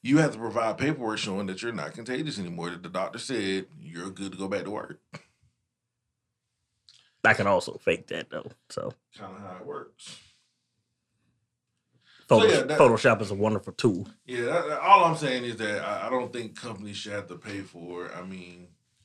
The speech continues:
Speaker 1: I think if employees choose, if an employee makes a choice and they have, again, you should have consequences for your choice. Not consequences. You deal with the re-
Speaker 2: Consequences.
Speaker 1: the consequences of your choices, yeah. Hundred percent.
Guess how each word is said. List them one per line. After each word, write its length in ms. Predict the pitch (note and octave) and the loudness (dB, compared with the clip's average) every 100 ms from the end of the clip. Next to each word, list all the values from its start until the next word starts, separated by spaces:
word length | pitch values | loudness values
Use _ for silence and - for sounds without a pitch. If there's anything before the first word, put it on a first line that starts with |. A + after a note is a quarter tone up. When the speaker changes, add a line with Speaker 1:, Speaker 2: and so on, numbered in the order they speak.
| _ _ _ _ - | _ _ _ _ -14
Speaker 1:
I 140 | E2 G2 | -10 -10
think 240 | A2+ A#2+ G#2+ | -10 -10 -10
if 140 | G#2 | -12
employees 520 | G2 G2 A2+ A2+ G2 - | -16 -12 -8 -8 -8 -10
choose, 680 | - B2+ A#2+ F#2+ F#2 F#2 - | -10 -6 -6 -8 -12 -14 -16
if 120 | A2+ A2+ | -14 -12
an 60 | |
employee 300 | G#2+ D#3+ D#3+ | -6 0 0
makes 240 | C3 B2 F#2 | 0 -6 -8
a 40 | |
choice 340 | - B2 A2+ G#2+ | -6 -4 -4 -4
and 100 | G#2 | -4
they 100 | G#2+ | -4
have, 220 | G2 - | -4 -8
again, 480 | A#2 A#2+ B2+ F2+ E2+ - - - | -12 -6 -6 -6 -8 -14 -20 -12
you 80 | |
should 140 | B2+ B2+ | -4 -4
have 100 | - | -4
consequences 800 | B2+ G#2 A2+ - A2+ F#2 F#2 - | -6 -8 -10 -12 -12 -12 -12 -8
for 160 | G#2 | -8
your 100 | D#2 | -6
choice. 240 | - G#2+ A#2+ | -8 -10 -8
Not 160 | B2 | -8
consequences. 500 | A2+ D#2+ - D#2+ D#2 | -6 -10 -10 -12 -12
You 120 | C2+ G2 | -16 -8
deal 200 | A2+ B2+ | -2 0
with 200 | A2+ G#2 | 0 -4
the 80 | G2 | -6
re- 160 | F2+ F2 _ _ _ _ _ _ _ _ - | -8 -10 _ _ _ _ _ _ _ _ 4
Speaker 2:
Consequences. 600 | A#2+ G#2+ F#2+ G#2+ G2 A2 | 6 6 2 0 0 -2
Speaker 1:
the 80 | D#4+ | -2
consequences 540 | C#4+ B3+ A3+ G#3 F#3 | -2 2 2 2 2
of 80 | G3+ | 2
your 100 | F#3+ | 0
choices, 280 | C#4+ D#4 D#3 D#3+ | 0 0 -2 -2
yeah. 200 | G3+ D#3 - _ - | -2 -4 -8 _ -6
Hundred 180 | G3 F#3+ | -2 -2
percent. 320 | F#3 A3 C#3+ | -4 -10 -10